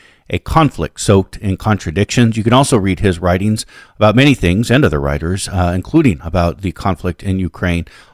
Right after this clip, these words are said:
online at the tricontinental dot org. Vijay Prashad, we've had a number of people on over the days talking about the,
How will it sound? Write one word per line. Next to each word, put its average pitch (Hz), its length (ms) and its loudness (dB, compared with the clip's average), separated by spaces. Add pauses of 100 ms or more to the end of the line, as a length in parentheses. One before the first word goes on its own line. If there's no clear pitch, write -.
online 87 540 0
at 82 240 -6
the 85 180 -8
tricontinental 82 1300 -4
dot 78 300 -2
org. 78 500 -6 (800)
Vijay 156 240 4
Prashad, 120 400 2
we've 131 260 4
had 110 320 4
a 104 80 -2
number 107 240 4
of 92 100 0
people 95 340 -2
on 98 340 0
over 95 240 -4
the 90 100 -4
days 82 520 -2 (200)
talking 98 340 -2
about 82 380 0
the, 87 120 -6